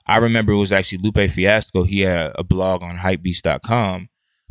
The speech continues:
back when Hypebeast had, like, you know, they had, like, blogger sections.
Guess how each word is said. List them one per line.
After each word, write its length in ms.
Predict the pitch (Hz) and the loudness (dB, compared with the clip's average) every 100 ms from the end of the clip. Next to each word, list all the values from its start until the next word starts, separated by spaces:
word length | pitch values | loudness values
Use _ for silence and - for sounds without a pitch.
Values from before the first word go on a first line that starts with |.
| - | 0
back 200 | 90 87 | 2 2
when 120 | 85 | -2
Hypebeast 420 | 90 90 87 85 | 0 -2 -2 -2
had, 200 | 87 85 | -2 -2
like, 240 | 78 80 - | -4 -6 -10
you 240 | - 90 87 | -12 -10 -8
know, 140 | 80 | -8
they 100 | 85 | -8
had, 200 | 87 82 | -8 -6
like, 140 | 69 82 | -8 -4
blogger 380 | 90 92 92 85 | 0 2 0 -2
sections. 540 | 85 85 - 87 87 | -4 -6 -8 -10 -12